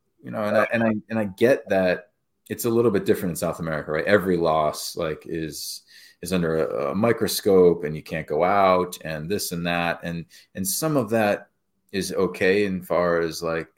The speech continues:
a-, again, it puts pressure on you to perform well and, and there's consequences and those types of things. But part of it is, like, it's really tough to,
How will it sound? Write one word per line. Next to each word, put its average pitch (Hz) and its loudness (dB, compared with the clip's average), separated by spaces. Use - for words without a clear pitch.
a-, 87 -4
again, 85 -2
it - -8
puts - -8
pressure - -4
on 85 -2
you 85 -6
to - -14
perform 82 -8
well 80 -2
and, 76 -10
and 78 -12
there's 76 -10
consequences 82 -8
and 78 -10
those 78 -10
types 82 -8
of - -16
things. 82 -8
But - -8
part 131 -2
of 85 -4
it 82 -2
is, 76 -10
like, 76 -4
it's - -2
really 139 4
tough - -4
to, 85 -2